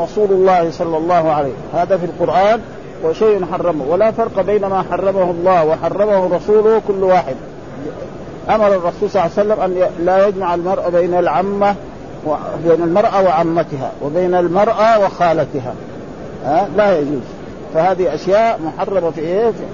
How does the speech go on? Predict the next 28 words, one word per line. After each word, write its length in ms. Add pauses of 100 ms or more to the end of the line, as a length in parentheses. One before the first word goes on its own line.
في 60
النكاح، 460 (360)
فلا 220
يجوز 280
له 240
أن 40
يتزوج، 520
يعقد 480
عليها 520 (460)
أو 100
يتصل 380
بها، 320
فهذا، 720
آه، 140 (320)
فقال: 300 (120)
"حرمت". 460 (200)
مين 200
المحرم؟ 640 (120)
الرب 300
سبحانه، 360 (100)
وهذا 380
معروف 420
في 60
اللغة 220
العربية، 600 (400)
إذا 180
كان 260
الفاعل 480